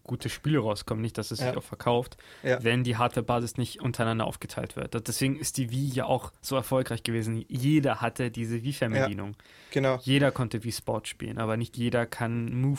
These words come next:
Speaker 1: Sport, Sport
Speaker 2: Mhm.
Speaker 1: spielen oder sowas.
Speaker 2: Genau, deswegen hat sich, ähm, der, äh, Plus-Controller, äh, nicht durchgesetzt bis jetzt.
Speaker 1: Ja.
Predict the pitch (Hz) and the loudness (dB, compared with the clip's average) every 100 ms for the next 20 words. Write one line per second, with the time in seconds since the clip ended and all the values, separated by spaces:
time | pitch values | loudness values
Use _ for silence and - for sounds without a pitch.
0 | - - - 110 107 - - - 131 107 | -2 -8 -2 0 -2 -6 -8 -8 -4 -2
1 | 104 - 110 101 101 107 113 127 - - | -4 -8 -8 -8 -8 -8 -8 -10 -14 -8
2 | - 139 135 123 147 - 147 160 147 151 | 0 2 2 4 2 6 4 6 6 6
3 | 135 131 135 127 _ - - _ - 127 | 6 4 0 -6 _ -20 -20 _ 0 2
4 | 120 117 120 120 _ - - - 117 113 | 2 0 -4 -8 _ -12 -10 -4 -2 -2
5 | 113 - 170 - - 147 143 131 127 123 | -2 4 4 4 0 0 2 6 6 4
6 | - - _ 143 135 127 127 147 - 127 | -2 -20 _ 0 2 2 2 0 2 0
7 | - - 120 123 - - - - 117 117 | -2 -4 -4 -4 -8 -12 -14 -10 -4 -2
8 | 117 117 | 0 -2